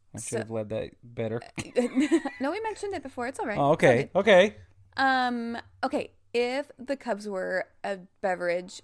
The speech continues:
Speaker 2: uh, they would be Squirt.
Speaker 1: The soda.
Speaker 2: The soda.
Speaker 1: Okay. Can you
Speaker 2: And,
Speaker 1: run me by
Speaker 2: and here's why.
Speaker 1: why?
Speaker 2: It
Speaker 1: This is
Speaker 2: is
Speaker 1: precarious.
Speaker 2: bright,
Speaker 1: Whoa.
Speaker 2: refreshing,
Speaker 1: Whoa.
Speaker 2: fun,
Speaker 1: Whoa.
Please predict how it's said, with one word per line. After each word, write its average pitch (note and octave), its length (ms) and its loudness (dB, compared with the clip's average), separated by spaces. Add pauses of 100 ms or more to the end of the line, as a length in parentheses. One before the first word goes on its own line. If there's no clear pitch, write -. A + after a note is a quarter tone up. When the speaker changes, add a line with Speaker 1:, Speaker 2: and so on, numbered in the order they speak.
Speaker 2:
uh, G3+ 140 -2
they G3 180 -2
would G3 140 0
be F#3+ 200 -8
Squirt. - 580 -2 (720)
Speaker 1:
The C#3 120 0
soda. B2 380 4 (360)
Speaker 2:
The A#3 120 0
soda. D#3 380 -2 (220)
Speaker 1:
Okay. B2 340 -2 (800)
Can D3 120 -4
you D#3 60 2
Speaker 2:
And, C#3+ 100 2
Speaker 1:
run C#3+ 180 4
me C3+ 80 2
by A#2 200 4
Speaker 2:
and A#2 100 4
here's B3+ 220 0
why. A#3 260 -2
Speaker 1:
why? A#2+ 260 -4 (420)
Speaker 2:
It A3+ 140 0
Speaker 1:
This - 40 -6
is G#3 320 0
Speaker 2:
is G3+ 60 -10
Speaker 1:
precarious. G#3 480 -10 (320)
Speaker 2:
bright, G#3 680 -2 (520)
Speaker 1:
Whoa. A#2+ 140 -8
Speaker 2:
refreshing, G#3+ 680 -4 (240)
Speaker 1:
Whoa. - 320 -6
Speaker 2:
fun, A#3 380 -2 (140)
Speaker 1:
Whoa. C3 320 0